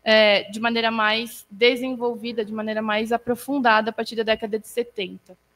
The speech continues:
Em A Hegemonia dos Estados Unidos e o Subdesenvolvimento na América Latina, de setenta e três,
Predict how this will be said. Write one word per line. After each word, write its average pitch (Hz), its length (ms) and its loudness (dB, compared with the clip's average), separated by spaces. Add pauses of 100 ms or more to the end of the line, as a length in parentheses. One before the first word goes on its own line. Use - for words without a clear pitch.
(920)
Em 311 220 0
A 311 100 2
Hegemonia 240 560 0
dos 214 80 -10
Estados 214 280 2
Unidos 208 340 -4
e 220 40 -4
o 220 40 -8
Subdesenvolvimento 202 760 -2
na 196 100 0
América 196 340 0
Latina, 240 520 0
de 190 120 -6
setenta 208 400 -6
e 214 60 -4
três, 247 600 0